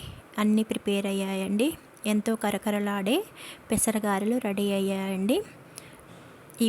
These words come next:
విధంగా మీరు కూడా ఒకసారి ట్రై చేసి చూడండి. పిల్లలు, పెద్దలు ఎంతో ఇష్టంగా తింటారండి.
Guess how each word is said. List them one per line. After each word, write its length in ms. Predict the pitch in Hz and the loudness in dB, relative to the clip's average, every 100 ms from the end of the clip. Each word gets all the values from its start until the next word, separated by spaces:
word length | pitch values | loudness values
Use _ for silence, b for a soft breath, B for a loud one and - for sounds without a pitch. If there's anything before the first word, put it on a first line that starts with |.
| 214 | 2
విధంగా 280 | 208 214 226 214 | 2 2 2 2
మీరు 180 | 208 - | 0 0
కూడా 120 | 214 208 | 0 0
ఒకసారి 360 | - 196 190 220 | -2 -2 -2 -2
ట్రై 140 | 220 190 190 | -2 -2 0
చేసి 180 | 208 - | -2 -2
చూడండి. 420 | 214 196 196 214 294 - | -2 0 0 0 0 -2
పిల్లలు, 320 | 214 208 208 214 | -2 0 -2 -2
పెద్దలు 320 | 202 190 214 208 | -4 -2 0 0
ఎంతో 220 | 196 208 202 | -2 -2 0
ఇష్టంగా 480 | - - 208 208 226 208 | -2 -2 -2 -2 -2 -2
తింటారండి. 680 | 190 - - 202 196 208 | -4 -4 -6 -4 -2 0